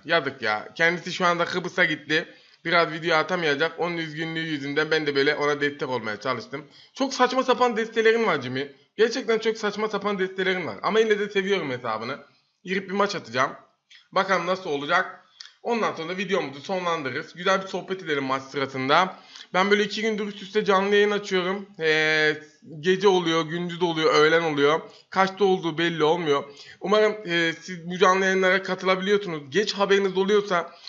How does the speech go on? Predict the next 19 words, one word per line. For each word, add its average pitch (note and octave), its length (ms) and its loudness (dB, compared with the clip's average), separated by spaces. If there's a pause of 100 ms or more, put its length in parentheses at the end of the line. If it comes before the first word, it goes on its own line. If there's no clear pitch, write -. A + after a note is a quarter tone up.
(160)
e, C#3 280 -2
büyük F#3+ 180 -4
ihtimalle F#3 300 0
kanalda F3+ 400 0
o F#3 120 4
zil F#3 340 -4
işareti E3 480 2
var. D3 160 2
Abone D#3 300 2
olduğunuz E3 400 2
halde D#3+ 280 2
bildirim E3 340 -4
gelmemesinin F3 560 0
nedeni E3 220 -2
o E3 140 -4
zilin E3 220 -6
kapalı E3 380 0
olması E3 340 -2
olabilir. D3+ 480 0